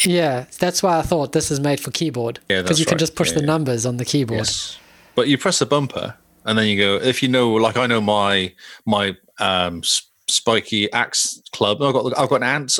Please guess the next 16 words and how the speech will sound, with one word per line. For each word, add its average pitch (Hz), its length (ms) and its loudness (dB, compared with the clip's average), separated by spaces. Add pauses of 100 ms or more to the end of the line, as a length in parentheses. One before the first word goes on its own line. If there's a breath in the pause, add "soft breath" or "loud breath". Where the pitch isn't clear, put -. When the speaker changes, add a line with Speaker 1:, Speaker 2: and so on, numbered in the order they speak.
Speaker 2:
uh, 117 80 0
leg 101 320 -2
as 95 80 -2
a 98 60 -4
club - 280 -2
now. 90 300 -8 (1160 soft breath)
I 123 120 2
know 123 160 2
I 110 40 4
press - 280 -2
the 110 60 -2
left 123 240 -2
bumper 113 260 0
and 95 80 -2
press - 260 -2
down, 92 400 -2